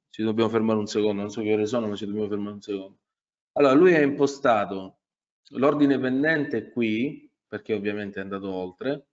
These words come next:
ok? Allora, fare le cose scontate non serve a niente. Il, ehm, trading system basilare che abbiamo fatto prima entrava qui e apriva l'operazione sell.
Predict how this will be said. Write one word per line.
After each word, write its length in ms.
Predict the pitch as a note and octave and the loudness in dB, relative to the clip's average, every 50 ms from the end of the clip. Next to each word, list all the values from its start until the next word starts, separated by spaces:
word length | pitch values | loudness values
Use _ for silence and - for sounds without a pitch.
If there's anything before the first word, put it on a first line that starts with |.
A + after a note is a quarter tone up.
| _ _ | _ _
ok? 640 | - G2+ - _ - G2 F#2+ G2+ A#2 B2 - _ _ _ _ _ _ _ _ _ _ | -20 -20 -20 _ -8 -6 -6 -4 -6 -8 -10 _ _ _ _ _ _ _ _ _ _
Allora, 460 | - B2+ B2 A#2+ A2+ A2 G#2 - - _ | 0 2 2 4 4 2 0 0 -4 _
fare 280 | _ - - F3 F#3 E3 | _ 2 2 4 4 6
le 120 | D3+ C#3+ | 4 4
cose 240 | C3 C#3 C#3 - B2+ | 4 4 2 2 -2
scontate 540 | A#2 - - - A#2+ G#2+ - C3 C3 A2+ A2+ | -8 -6 -6 -4 -4 0 2 2 2 2 2
non 140 | A2 A#2 A#2+ | 0 -2 -4
serve 320 | A#2 - A#2+ G#2+ G#2 A2 | -2 -2 -2 0 0 -2
a 20 | G#2+ | -2
niente. 680 | G#2 G2+ G2+ G2+ G2 G2 G2 G2 - G2+ G2+ G2+ G2+ _ _ _ _ _ _ _ _ _ _ _ _ - | -2 -4 -4 -4 -6 -6 -8 -8 -8 -8 -8 -8 -12 _ _ _ _ _ _ _ _ _ _ _ _ -4
Il, 280 | - E3 F#3 E3+ D#3 | 0 2 6 6 8
ehm, 720 | D3 C#3 B2 - - A2+ A#2+ A#2 A2+ A2+ A2+ A2+ A2 A2 A2 | 6 6 4 2 0 0 2 4 6 6 4 4 2 0 0
trading 340 | - B2+ B2+ A#2+ B2 B2+ B2+ | 2 2 2 4 2 2 0
system 480 | A#2+ - E3 D#3+ D3 - C3 A2+ A2 G#2+ G2+ G2+ | 0 0 -2 -2 0 0 0 0 0 0 -2 2
basilare 600 | G#2+ A#2+ A#2 A2+ - B2 A#2+ B2+ C3 B2 A2+ G#2+ | 4 4 4 4 2 0 2 2 2 4 4 2
che 40 | G#2 | 0
abbiamo 280 | G#2 G#2 A2 A2 G#2+ | 0 0 -2 -2 -2
fatto 300 | G2 A2+ A2 - - A2+ | -2 -4 -4 -4 -4 -4
prima 500 | A2 A#2 A#2 A2+ A2 G#2 G#2+ G#2+ G#2+ - - | -2 0 0 0 0 0 -2 -2 -4 -4 -4
entrava 520 | A#2+ A#2+ A#2+ A2+ - A#2+ A2+ G#2+ G#2+ - - | -6 -6 -4 0 2 2 2 2 2 0 -2
qui 520 | _ - B2 B2 B2 A#2+ G#2+ - _ _ - | _ 0 2 2 2 2 0 -4 _ _ -6
e 100 | - A#2 | -2 -2
apriva 240 | A2 G#2+ A#2 A2+ G#2+ | 0 2 2 2 2
l'operazione 580 | G#2 G2+ G#2 G2+ G#2 - - - G#2+ G#2 G2+ | 2 0 0 -2 -4 -4 -6 -10 -10 -10 -8
sell. 480 | G2 - G2+ G2 G2 G2+ G2 G2 G#2+ | -8 -6 -4 -4 -4 -4 -4 -6 -8